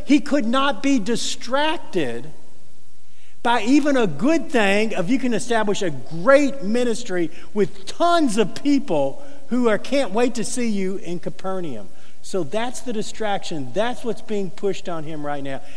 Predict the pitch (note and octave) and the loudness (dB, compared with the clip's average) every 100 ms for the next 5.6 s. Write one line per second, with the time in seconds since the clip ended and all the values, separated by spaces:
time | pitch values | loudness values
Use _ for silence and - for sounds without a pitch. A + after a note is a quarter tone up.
0 | - F#3 G3+ A#3 A3+ G#3+ D3+ F#3 C4 D#4 | -2 0 2 4 4 0 0 2 4 4
1 | D#4 D#4+ D4+ G3 G3+ B3+ B3+ B3 - A3 | 2 2 2 2 0 2 2 0 0 -2
2 | G3 - A3+ A3+ - A3 G#3+ - - - | -2 0 0 0 0 0 0 -2 -2 -2
3 | - F3+ C#3+ G3 E3 E3 - F#3 F3+ F3+ | -2 -2 0 0 0 -2 0 0 0 0
4 | E3 D3+ D#3 C#3 D3 C#3 C3+ C3+ C3+ A2+ | -2 0 0 -2 -2 -2 -2 -2 -2 -2
5 | B2 A2+ A2 A2+ A2 G#2+ | -2 -2 -2 -2 -4 -4